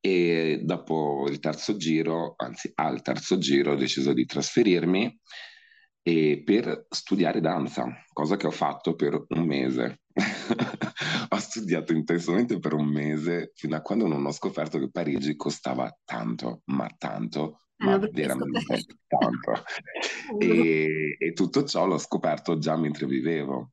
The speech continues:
Speaker 1: quindi ho deciso che dovevo iniziare a lavorare, ma non sapevo la lingua, quindi ho imparato il francese e il prima possibile a modo mio, e ho trovato lavoro e ho iniziato a lavorare fino a quando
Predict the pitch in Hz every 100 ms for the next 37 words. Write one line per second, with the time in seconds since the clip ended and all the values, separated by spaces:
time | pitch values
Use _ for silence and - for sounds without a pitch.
0 | _ - 76 73 71 65 65 - 73 73
1 | 73 73 73 73 73 71 64 69 71 73
2 | 69 69 73 76 67 65 87 110 71 69
3 | 76 69 69 - 71 69 69 67 62 64
4 | 62 67 67 - - 67 69 67 69 69
5 | 64 64 64 62 67 67 - 65 64 65
6 | 60 - - - - - _ 69 69 67
7 | 65 64 67 64 - - - 69 71 -
8 | 87 - 73 69 73 73 - 64 64 64
9 | 69 90 73 69 110 - _ _ - -
10 | _ - 78 71 69 69 65 69 - 73
11 | 78 90 110 120 90 87 147 90 71 64
12 | 64 60 67 76 78 82 - 90 156 92
13 | 90 104 - 71 69 - 69 73 78 69
14 | 60 55 53